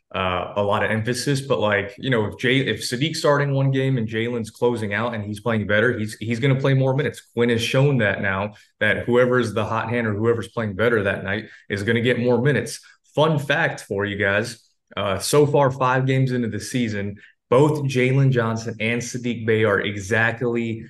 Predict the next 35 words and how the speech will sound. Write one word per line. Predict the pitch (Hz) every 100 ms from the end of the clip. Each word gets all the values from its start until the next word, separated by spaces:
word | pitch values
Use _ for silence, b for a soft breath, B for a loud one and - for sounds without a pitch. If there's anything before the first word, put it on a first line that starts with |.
| B _
playing | 123 113 110 107 107
the | 107 107
exact | 98 117 113
same | - 104
minutes, | 98 90 -
evenly | 120 120 117
distributed. | 104 98 - 98 95 92
They're | 98 -
both | 120 123 -
playing, | 127 117 113 110 110 B B
uh, | - 92 92
what, | - 101 110 117
what, | 113 -
what | 107
was | 98 -
the |
number? | - - - -
Twenty-eight | - 151 165 160 135 135 -
point | 135 -
four | 127 117 110
minutes | 113 110
per | - 101
game | 107 107
for | 104
Jalen, | 98 110 120 113
twenty-eight | 113 120 117 113 113
point | 120 104
four | 113 107
minutes | 101 104 104
per | 104
game | 101 101 98 98 B -
for | 107
Sadiq | 110 107 104 -
Bey. | 107 90 - B B
So | - 117 113 107 - -